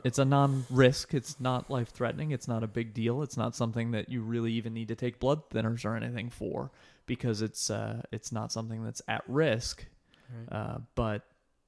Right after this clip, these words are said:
Speaker 1: it's not something that's good
Speaker 2: So,
Speaker 1: either.
Speaker 2: like, hydrate and dilute it? Is that, like, what you do?
Speaker 1: Yeah, basically. So, I mean, you know, normal hydration stuff, but heat, you know, and elevate and some of that normal stuff as well. And,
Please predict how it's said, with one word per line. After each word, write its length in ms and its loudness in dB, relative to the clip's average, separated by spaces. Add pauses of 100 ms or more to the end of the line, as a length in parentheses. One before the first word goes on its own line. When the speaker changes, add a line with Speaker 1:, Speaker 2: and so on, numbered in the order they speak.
(120)
Speaker 1:
it's 300 -10 (140)
not 180 -8 (220)
something 360 -8
that's 180 -16
good 300 0
Speaker 2:
So, 160 6
Speaker 1:
either. 100 10
Speaker 2:
like, 320 4
hydrate 720 4
and 320 4
dilute 380 6
it? 280 0
Is 220 2
that, 260 2
like, 260 -2
what 180 0
you 100 2
do? 240 2
Speaker 1:
Yeah, 200 6
basically. 500 4
So, 760 4
I 60 0
mean, 400 0
you 80 0
know, 140 -2
normal 320 2
hydration 580 4
stuff, 360 4
but 180 0 (280)
heat, 460 -2 (320)
you 140 4
know, 160 4
and 100 2
elevate 520 4
and 300 -2
some 200 0
of 60 2
that 140 2
normal 300 0
stuff 300 2 (260)
as 180 -2
well. 460 2
And, 400 -2